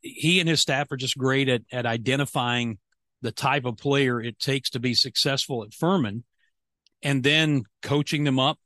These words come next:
It's a development program. You know, uh, y-, we, we do have some transfers, but that, that's another story we can get into, I guess.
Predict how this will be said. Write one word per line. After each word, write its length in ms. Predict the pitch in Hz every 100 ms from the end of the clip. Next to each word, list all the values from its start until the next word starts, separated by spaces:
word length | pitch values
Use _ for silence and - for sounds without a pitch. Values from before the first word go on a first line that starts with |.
| _ _
It's 160 | - -
a 140 | 131
development 720 | 113 120 107 127 139 151 185 -
program. 580 | 143 127 120 117 151 - _ _ _ _
You 140 | 127 120
know, 160 | 127
uh, 600 | 143 - 120 117 113 113
y-, 300 | 110 117 123 - 117 113 113
we, 160 | 123 131
we 220 | 117 120
do 240 | 107 147
have 260 | 113 139 147
some 160 | - 120
transfers, 800 | - 131 120 - 139 123 131
but 160 | 123 117 _ _ - _ _ _ _ -
that, 140 | 123
that's 220 | 120 120
another 260 | 139 139 120
story 300 | - 135 123
we 120 | 123
can 180 | 120 113
get 180 | 117 117
into, 440 | 131 143 123 113
I 60 | 104
guess. 320 | 104 107 -